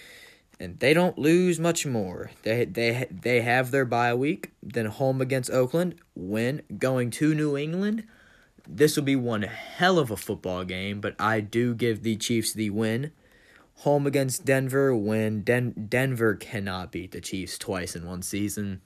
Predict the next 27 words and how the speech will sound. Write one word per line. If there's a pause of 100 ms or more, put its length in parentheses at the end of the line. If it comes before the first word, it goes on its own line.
(100)
Denver's
just
not
good
enough. (340)
<laughs>
Going
to
Chicago, (920)
I
think
Chicago
gets
that
game. (100)
I
just
do. (340)
Chicago's
defense,
to
me,
they
have
a (640)
serviceable
offense.